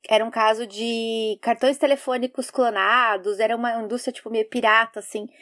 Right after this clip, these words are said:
de cartões telefônicos. E aí eu tava, a gente tava trabalhando nesse caso e eu tava lá quando aconteceu os, os atentados. E eu lembro que eu fui que avisei o pessoal do escritório de Curitiba que tava acontecendo, porque como eles estavam trabalhando, ninguém tava assistindo a T V.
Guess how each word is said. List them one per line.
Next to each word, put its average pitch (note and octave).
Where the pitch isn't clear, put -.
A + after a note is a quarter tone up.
de A3+
cartões A3
telefônicos. G#3+
E A#3
aí A#3
eu A#3+
tava, A#3
a -
gente G#3+
tava A3+
trabalhando A3
nesse A3+
caso A3
e B3
eu A#3
tava A3+
lá A3
quando A3+
aconteceu A3+
os, A3
os G#3
atentados. G#3
E G3+
eu G#3
lembro A3+
que -
eu C4
fui D4+
que D4+
avisei C4
o D4+
pessoal C4
do -
escritório G#3
de -
Curitiba A#3+
que -
tava A3+
acontecendo, B3
porque -
como G#4
eles G#4+
estavam A3+
trabalhando, G#3
ninguém C#4+
tava A#4
assistindo D#4
a C4+
T B3
V. G3